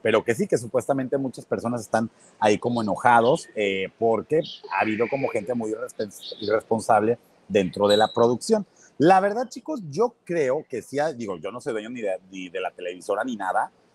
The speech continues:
pero sí creo que deberían de esperarse un poquito, porque ¿para qué sacarlo ahorita? Mejor que todo funcione como estaba prospectado, esperar a que baje un poquito esto y luego sacarlo. Entiendo que hay compromisos comerciales ya con este programa que, que, que, pues,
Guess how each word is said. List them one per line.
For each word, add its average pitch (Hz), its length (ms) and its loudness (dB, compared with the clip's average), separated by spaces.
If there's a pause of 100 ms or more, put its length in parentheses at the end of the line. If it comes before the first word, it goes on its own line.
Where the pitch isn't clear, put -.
(140)
pero 123 200 -2
sí 165 180 -6
creo 269 200 2
que 226 100 2
deberían 120 280 2
de 120 100 -4
esperarse 113 460 -4
un 110 80 -4
poquito, 107 560 -2
porque 95 300 -4 (840)
¿para - 160 2
qué 156 100 4
sacarlo 185 380 4
ahorita? 170 400 2
Mejor 147 420 -4
que 180 420 -4
todo 160 280 0
funcione 160 420 -4
como 165 200 -4
estaba 143 320 0
prospectado, 165 640 -2
esperar 131 320 0
a 131 80 0
que 151 100 -4
baje 139 200 -2
un 147 80 -8
poquito 135 380 -4
esto 156 360 -4 (300)
y 120 120 -2
luego 120 280 4
sacarlo. 147 460 2
Entiendo 127 380 -6
que 147 60 -4
hay 123 80 -2
compromisos 110 520 -10
comerciales 95 600 -2
ya 98 220 0 (340)
con 101 180 4
este 92 220 0
programa 107 500 4
que, 90 160 -8
que, 87 320 -10
que, 82 200 -10
pues, - 460 -12